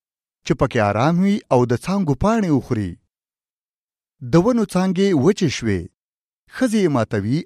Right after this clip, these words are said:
او د سوځولو دپاره یې وړي. څښتن چې د هغوی خالق دی، په دې قوم زړه نه سوځوي او رحم نه کوي، ځکه چې هغوی پوهه نه لري.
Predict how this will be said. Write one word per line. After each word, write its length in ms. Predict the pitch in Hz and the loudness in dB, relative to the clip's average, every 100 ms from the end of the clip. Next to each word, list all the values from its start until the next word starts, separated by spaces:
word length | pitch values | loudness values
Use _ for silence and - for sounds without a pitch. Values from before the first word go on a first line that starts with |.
| - | 0
او 80 | 117 | 0
د 60 | 110 | 0
سوځولو 440 | - 147 185 226 208 | -4 -6 -4 0 0
دپاره 360 | 131 131 110 107 | 0 0 0 0
یې 80 | 98 | 0
وړي. 220 | 95 82 - _ _ _ _ _ _ - | -2 -6 -10 _ _ _ _ _ _ -2
څښتن 340 | 208 - 247 | -2 0 -2
چې 100 | 226 147 | -2 0
د 60 | 127 | 0
هغوی 220 | 131 185 | 2 2
خالق 340 | 175 127 110 104 | 2 0 -2 -4
دی، 200 | 104 92 92 _ _ _ _ _ _ _ - | -6 -8 -8 _ _ _ _ _ _ _ -6
په 60 | 120 | -4
دې 160 | 107 139 | -2 -2
قوم 220 | 180 185 208 127 | 0 0 -2 -4
زړه 160 | 131 175 | -2 0
نه 60 | 185 | 0
سوځوي 520 | 214 196 143 127 110 131 - | 0 0 2 0 0 -4 -4
او 80 | 139 | -2
رحم 260 | 220 202 170 | 0 2 2
نه 120 | 131 | 0
کوي، 340 | - 110 95 85 98 _ _ _ _ _ _ - | -2 -4 -4 -10 -14 _ _ _ _ _ _ -4
ځکه 200 | 277 226 | -2 -2
چې 120 | - | 0
هغوی 360 | 156 156 175 185 | 0 4 2 0
پوهه 380 | - - 240 170 | -6 -4 0 0
نه 120 | 139 117 | 0 0
لري. 260 | 107 95 | -2 -4